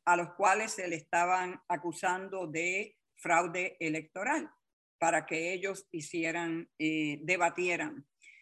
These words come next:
Y nosotros estuviera-, estuviéramos en las gradas. Cuando a mí me toca el, el momento de estar ahí, llegué unos, eh, cuando yo llegué me dijeron, "Estamos atrasados,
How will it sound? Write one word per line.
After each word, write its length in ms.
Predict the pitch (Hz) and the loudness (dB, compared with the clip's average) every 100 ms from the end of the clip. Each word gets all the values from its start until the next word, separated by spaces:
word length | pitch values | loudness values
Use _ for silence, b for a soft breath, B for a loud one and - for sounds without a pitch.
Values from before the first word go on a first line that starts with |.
| B B - | B B -6
Y 320 | 233 214 - | -4 -4 -10
nosotros 580 | 202 196 190 240 254 233 | -6 -4 -2 -2 -2 -2
estuviera-, 520 | 214 214 190 202 208 208 | -2 -4 -2 2 2 0
estuviéramos 640 | 175 196 180 202 220 208 | -10 -4 0 2 2 -2
en 120 | 196 180 | -4 -4
las 200 | 175 143 | -4 -2
gradas. 720 | 175 175 165 123 - - - _ _ b b b - | 2 4 4 0 -6 -16 -20 _ _ b b b 2
Cuando 280 | 208 208 208 | 4 6 4
a 60 | |
mí 200 | 202 240 | 4 -4
me 160 | 233 226 | -2 -2
toca 680 | - 208 214 202 190 175 165 160 - | 0 -2 2 4 6 6 4 0 -4
el, 680 | 175 160 160 156 147 139 156 _ _ _ - _ - | -4 -2 0 -2 -4 -8 -12 _ _ _ -20 _ -8
el 180 | 170 170 | -6 -4
momento 560 | 175 180 190 202 190 | -4 -4 -6 -4 -4
de 80 | 180 | -2
estar 300 | 175 - 185 | -4 -2 2
ahí, 460 | 202 208 170 175 - _ _ _ _ | 4 4 0 -6 -12 _ _ _ _
llegué 500 | 151 190 170 208 220 | -6 -4 0 2 2
unos, 600 | 214 214 214 208 208 - | 0 -4 -2 -2 -4 -6
eh, 220 | 180 170 165 151 | -6 -6 -6 0
cuando 260 | 202 185 | 2 2
yo 180 | 180 220 | -2 -2
llegué 420 | 226 220 220 226 220 | 0 0 2 2 2
me 120 | 190 | -2
dijeron, 480 | 185 214 208 196 190 - | -2 2 2 0 -6 -8
"Estamos 540 | 190 - 196 202 240 | -8 -2 -2 0 0
atrasados, 840 | 220 185 190 - 240 214 196 208 | 0 -2 -4 2 2 2 0 -6